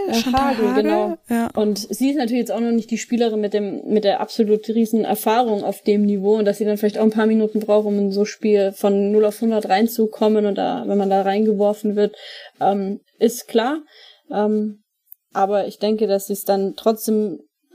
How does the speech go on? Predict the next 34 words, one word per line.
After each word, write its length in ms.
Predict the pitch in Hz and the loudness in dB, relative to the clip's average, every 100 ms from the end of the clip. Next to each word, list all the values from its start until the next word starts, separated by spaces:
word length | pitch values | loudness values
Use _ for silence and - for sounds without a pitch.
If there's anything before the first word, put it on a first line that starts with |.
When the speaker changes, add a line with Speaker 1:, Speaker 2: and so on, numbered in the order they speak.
| 214 | -2
Speaker 1:
gut 240 | 254 247 | 0 0
gemacht 420 | 233 214 233 - | 0 0 -2 -4
hat 220 | 269 240 220 | -2 -2 0
oder 200 | 196 196 | 0 0
weiterhin 380 | 208 214 208 | -2 -2 -2
dann 140 | 196 196 | 0 0
auch 180 | 185 - | 0 0
reingewachsen 720 | 202 214 196 202 220 - 247 | 0 0 0 -2 -2 0 0
ist, 160 | 240 | 2
aber, 380 | 202 202 202 196 - - - _ _ _ | 0 2 2 0 -6 -20 -20 _ _ _
ähm, 240 | 202 202 | 0 0
man 160 | 202 208 | 2 2
hat 160 | 214 214 | 0 2
sie 80 | |
auch 140 | 202 202 | 0 0
im 200 | 196 185 | -4 -4
E-M-Finale 680 | - 233 247 247 254 220 214 | 0 0 0 0 0 0 -2
gefehlt. 360 | 214 220 214 | -2 0 0
Wenn 140 | 214 220 | 0 -2
so 340 | 220 220 214 - - - | -2 -2 -2 -8 -20 -6
ganz 560 | 240 240 277 - - - | -2 0 0 -2 -8 -10
spezielle 560 | - - 254 - 262 285 | -12 -4 -2 0 0 0
Positionen 680 | 285 277 254 254 247 254 - | -2 -2 -2 -2 -2 -2 -2
ausfallen, 600 | - 240 269 269 254 247 | -2 -2 -2 -2 -2 0
dann 160 | 226 220 | -2 -2
kann 140 | 254 | -2
man 160 | 247 220 | 0 0
sie 120 | 226 | -2
nicht 280 | 220 220 - | -2 -4 -4
eins 260 | 190 202 | -4 -2
zu 140 | - 190 | -2 -2
eins 220 | 190 190 | -2 -4
ersetzen 480 | 180 185 190 - 180 | -4 -2 -2 -4 -6
und, 220 | 175 | -6